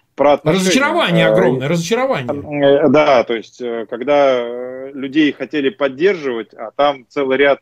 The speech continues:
Speaker 1: э, разных персонажей, которые, в общем-то, э, большая часть из них совершали абсолютные подлости,
Speaker 2: Мгм.
Speaker 1: вот, и которые, в которых нету ни тени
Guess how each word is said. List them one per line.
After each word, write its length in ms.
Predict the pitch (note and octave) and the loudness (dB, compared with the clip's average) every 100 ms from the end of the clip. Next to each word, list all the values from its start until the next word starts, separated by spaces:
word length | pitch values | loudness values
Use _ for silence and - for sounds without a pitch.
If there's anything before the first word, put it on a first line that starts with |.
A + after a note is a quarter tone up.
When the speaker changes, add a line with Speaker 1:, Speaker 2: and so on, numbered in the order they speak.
| - | -4
Speaker 1:
э, 420 | A#2 A#2 A2+ A#2 _ C3 _ - | -6 -4 -6 -8 _ _ _ -2
разных 320 | C3 B2 A2+ | 0 0 -4
персонажей, 600 | - A#2+ C#3 D3+ F3 B2 | -4 -2 0 2 2 -2
которые, 360 | - B2 A#2+ A2 _ _ - | -6 -4 -4 -6 _ _ -4
в 80 | D3 | 0
общем-то, 420 | D#3+ - B2+ A#2+ _ - - _ - | 0 -2 -4 -4 _ -20 -20 _ -2
э, 420 | B2 A#2 A#2 A#2 | 2 4 4 4
большая 360 | A2+ B2 D3 C3 | 2 2 2 0
часть 240 | C#3+ B2+ | 0 0
из 100 | C3 | -2
них 200 | B2 D3 | 0 -2
совершали 500 | - B2 A2 C#3 B2+ | 0 -2 0 2 4
абсолютные 540 | A#2+ - B2 C3 C3 B2 | 2 0 -2 -2 0 -4
подлости, 680 | - F#3+ D3 A#2 - A2+ G#2 _ _ _ _ _ | 2 4 4 0 -4 -12 -12 _ _ _ _ _
Speaker 2:
Мгм. 200 | A2 A#2 | -8 -2
Speaker 1:
вот, 260 | A2+ G#2+ A2+ | 0 0 -2
и 500 | A#2 A2+ A2+ A2+ A2+ | -2 2 4 4 4
которые, 1300 | A#2+ A2+ - B2+ B2+ B2+ B2+ B2 B2 A#2+ A#2 A#2+ A#2+ | 2 -2 -2 -2 0 2 2 0 0 0 -2 -4 -8
в 60 | G#2 | -8
которых 320 | B2+ C3+ - | -4 -2 -2
нету 200 | D3 C3 | -2 0
ни 140 | B2+ | 0
тени 400 | C3+ F3+ C#3 A#2+ | 0 0 2 -2